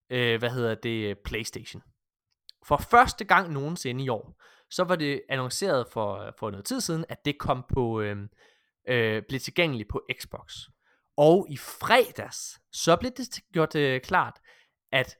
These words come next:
det her M L B The Show ikke bare kommer på Xbox. Nej, det bliver også, altså,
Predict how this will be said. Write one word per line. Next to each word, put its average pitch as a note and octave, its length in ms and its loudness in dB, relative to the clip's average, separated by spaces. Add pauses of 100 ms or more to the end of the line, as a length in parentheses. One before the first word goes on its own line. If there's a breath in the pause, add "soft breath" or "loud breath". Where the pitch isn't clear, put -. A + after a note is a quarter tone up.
(1300)
det E3+ 120 4
her D3+ 280 4
M C3+ 40 -2
L B2+ 100 0
B - 40 -18
The C#3+ 220 -6
Show A#2 340 -2 (420)
ikke G#3 240 0
bare A2+ 220 0
kommer A2+ 240 -4
på B2 120 -4 (120)
Xbox. - 540 -6 (320 soft breath)
Nej, C3+ 280 6 (420)
det D3+ 100 2
bliver D#3 160 4
også, E3+ 380 6 (1000)
altså, C#3 300 4